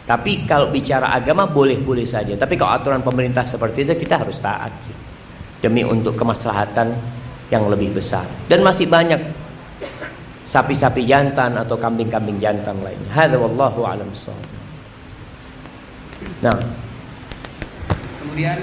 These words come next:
Speaker 2: pertanyaan selanjutnya, Assalamualaikum warahmatullahi wabarakatuh.
Speaker 1: Waalaikumsalam.
Speaker 2: Izin bertanya, Ustaz, setiap habis sholat saya selalu memohon agar Allah Subhanahu wa taala mendekatkan jodoh saya. Akan tapi jodoh tersebut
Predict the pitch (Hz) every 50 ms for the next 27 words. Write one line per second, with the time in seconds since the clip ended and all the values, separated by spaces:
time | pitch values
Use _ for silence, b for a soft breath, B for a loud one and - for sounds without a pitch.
0 | - - 147 - 139 - 147 147 151 151 151 143 143 143 143 156 151 147 147 143
1 | 135 131 127 127 131 - 143 143 - 147 151 151 147 127 123 127 123 123 123 123
2 | 123 123 123 123 - 131 127 123 - 120 120 - 120 117 110 117 - - 107 -
3 | - - - 104 113 113 110 110 101 - 101 98 - - 110 110 104 101 101 -
4 | - - - - - 139 156 151 151 151 - 151 143 147 147 147 147 - - 151
5 | 170 - - - - - - - - - 151 151 151 156 165 170 170 151 156 147
6 | 147 151 151 135 131 147 170 190 - - - - - - - - - - - -
7 | 151 151 156 160 165 175 - - 160 147 147 147 147 147 143 143 143 143 143 156
8 | 165 180 185 185 - - - - - - - - - 165 156 151 156 165 175 170
9 | 170 160 156 151 151 156 151 151 151 147 147 147 147 147 135 139 143 143 143 160
10 | 170 180 175 180 175 147 147 147 143 143 147 160 156 - 160 160 156 151 151 151
11 | 147 147 156 151 147 135 143 147 147 143 131 120 107 107 - - - - - -
12 | - - - - - 143 147 165 165 175 175 180 - 165 - 170 170 170 170 170
13 | 170 170 170 - - - - 196 190 -